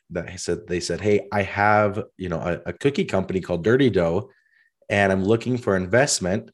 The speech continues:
to bring it from, you know, in my apartment," because that's what he was doing. He was selling it out of his apartment at, in, in, uh, college.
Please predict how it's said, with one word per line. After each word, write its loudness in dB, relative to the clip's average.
to 0
bring 2
it -2
from, 2
you -2
know, -2
in 2
my 4
apartment," 0
because -4
that's 2
what 2
he 4
was 2
doing. 0
He -2
was -4
selling 2
it 2
out 2
of -2
his -6
apartment -4
at, -8
in, -8
in, -6
uh, -6
college. 2